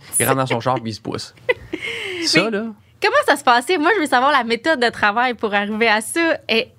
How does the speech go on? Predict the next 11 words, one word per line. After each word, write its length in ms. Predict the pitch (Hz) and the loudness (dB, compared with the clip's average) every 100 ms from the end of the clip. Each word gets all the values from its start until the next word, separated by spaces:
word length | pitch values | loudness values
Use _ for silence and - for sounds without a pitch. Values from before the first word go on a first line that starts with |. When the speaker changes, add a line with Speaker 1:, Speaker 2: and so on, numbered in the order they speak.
| - - | -14 0
Speaker 2:
c'est 160 | 262 262 | 0 4
toi, 160 | 339 | 2
chez 140 | 427 311 | 4 2
Speaker 1:
Mais 120 | 247 | 4
Speaker 2:
vous, 140 | 320 349 | 2 0
tout 180 | - | -2
seul, 420 | - 302 302 359 294 | 0 4 4 0 0
t'envoyais 400 | 254 247 285 330 | 0 2 0 0
quoi, 160 | - 339 294 | 2 2 2
un 40 | |
courriel ? 400 | - 240 240 | 0 -2 2